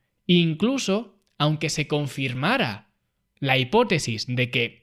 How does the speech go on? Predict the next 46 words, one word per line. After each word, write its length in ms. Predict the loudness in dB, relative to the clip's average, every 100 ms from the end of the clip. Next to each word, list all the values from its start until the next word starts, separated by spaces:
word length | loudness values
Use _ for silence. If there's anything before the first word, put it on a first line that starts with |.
| -4
es 180 | -2 0
una 100 | 0
estimación 440 | 0 0 2 2
muy 160 | 4 2
baja, 480 | 2 0 -4 -6 _ _ _ -2
y 60 |
al 80 | -2
final 300 | 0 0 2
dijeras, 340 | 0 0 -2 0
"No, 160 | -2
es 100 | -2
que 120 | -2
he 20 | -2
hecho 220 | 0 -2
los 140 | -2
puntos 280 | -4 -2 0
de 100 | 0
control 420 | -2 0 0 0 -4 -20 -8
y 120 | -2
oye, 160 | 0 0
es 100 | 0
que 500 | 2 2 2 -4 -6
esto 220 | -6 -4
es 80 | -2
muy 220 | 0 0
poco 300 | 0 -2 -2
para 220 | -2 -2
mí", 300 | 0 0 -4 _ _ _ _
pues 320 | -4 -4 -6 _ _
no 220 | -2 0
pasa 240 | 0 0 0
nada, 440 | 0 -2 -4 -10 _ -6
no 100 | 0
hay 80 | 0
que 120 | 0
alarmarse. 840 | 0 0 -2 -2 -2 -2 -4 -6 _ _ _ _
Porque 380 | 0 2 4 2
por 240 | 2 -2 -2
estar 440 | -2 0 0 0
una 240 | 0 2 2
o 60 |
dos 180 | 2 0
semanas 400 | 0 0 0 -2
comiendo 380 | -2 0 2 2
una 140 | 0
cantidad 480 | -2 -2 0 0 -2